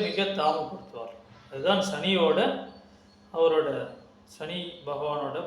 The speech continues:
பார்வையினால இல்லை அந்த இடத்தில் இருந்தாலும் அவர் தாமதமான திருமண தடையை ஏற்படுத்துகிறார்.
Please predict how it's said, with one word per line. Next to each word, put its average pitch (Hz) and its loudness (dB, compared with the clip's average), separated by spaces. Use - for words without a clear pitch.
பார்வையினால 139 0
இல்லை 165 -2
அந்த 135 -2
இடத்தில் 147 -4
இருந்தாலும் 135 -4
அவர் 135 -6
தாமதமான 156 -2
திருமண 151 -6
தடையை 135 -6
ஏற்படுத்துகிறார். 123 -12